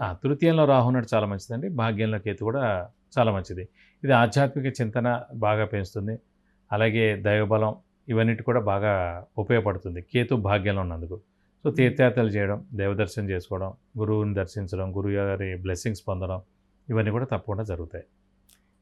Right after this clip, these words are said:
Speaker 2: గురుగారు, మరి ఇంకా ఎటువంటి పరిహారాలను వీళ్ళు పాటించుకోవాల్సి ఉంటుంది?
Speaker 1: వీరికి మటుకు ప్రస్తుతం ఏలినాటి శని ఎఫెక్టే ఉంది కాబట్టి, ఇంకా ఏడాది ఉంది కాబట్టి, ప్రస్తుతం ప్రతి శనివారం ఉపవాసం ఉండడం, అలాగే ఒక శనివారం రోజు రక్తదానం చేయడం, అలాగే వీలైతే కనుక ఆంజనేయ స్వామిని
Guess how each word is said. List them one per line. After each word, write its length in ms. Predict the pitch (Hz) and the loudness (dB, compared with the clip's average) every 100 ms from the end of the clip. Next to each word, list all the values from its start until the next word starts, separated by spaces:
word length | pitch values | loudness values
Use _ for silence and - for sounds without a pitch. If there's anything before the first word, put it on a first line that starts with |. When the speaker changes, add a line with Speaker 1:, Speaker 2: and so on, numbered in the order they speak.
| 208 | 4
Speaker 2:
గురుగారు, 300 | 233 233 202 | 8 10 10
మరి 160 | 202 | 8
ఇంకా 180 | 202 208 | 8 8
ఎటువంటి 360 | 233 214 220 214 | 8 8 4 4
పరిహారాలను 580 | 202 185 202 196 185 185 | 4 2 0 0 0 -4
వీళ్ళు 160 | 175 | -2
పాటించుకోవాల్సి 680 | 185 175 180 165 180 170 175 | 0 0 -2 -6 -8 -10 -10
ఉంటుంది? 420 | 165 156 160 160 _ - _ - | -10 -10 -12 -14 _ -20 _ -2
Speaker 1:
వీరికి 180 | 135 127 | 2 2
మటుకు 160 | 123 | 2
ప్రస్తుతం 640 | 123 104 131 120 117 107 110 | 2 0 0 2 2 -2 -2
ఏలినాటి 320 | 104 104 101 | -2 0 -2
శని 160 | 117 110 | 0 -2
ఎఫెక్టే 360 | 113 - 117 | -2 -2 0
ఉంది 240 | 113 110 101 | 0 0 0
కాబట్టి, 280 | 101 107 | 0 -2
ఇంకా 300 | 110 101 110 | -4 2 2
ఏడాది 180 | 98 101 | 2 0
ఉంది 140 | 101 95 | -2 -2
కాబట్టి, 180 | 107 | -2
ప్రస్తుతం 360 | 107 101 - 175 - _ _ - | -2 -4 -4 -6 -8 _ _ 0
ప్రతి 320 | 123 151 147 | 2 6 6
శనివారం 420 | 143 127 123 123 | 6 2 4 4
ఉపవాసం 380 | 113 117 110 113 | 2 2 2 0
ఉండడం, 300 | 104 101 127 - _ _ _ _ _ _ 117 | -4 -4 -6 -12 _ _ _ _ _ _ 0
అలాగే 500 | 123 120 120 107 - _ - | 2 4 2 2 -2 _ -8
ఒక 120 | 120 | -6
శనివారం 360 | 110 113 113 113 | -2 0 2 2
రోజు 160 | 101 | 0
రక్తదానం 460 | 92 - 104 101 101 | -2 -2 0 0 0
చేయడం, 260 | 98 98 - - - _ _ _ _ 120 | -2 -4 -8 -16 -20 _ _ _ _ -4
అలాగే 420 | 113 117 120 110 | 0 2 2 2
వీలైతే 440 | 131 110 110 113 | 2 0 0 0
కనుక 160 | 110 113 | 0 2
ఆంజనేయ 540 | 107 98 95 110 110 | 2 2 0 0 -2
స్వామిని 380 | 107 110 110 | -2 -2 -2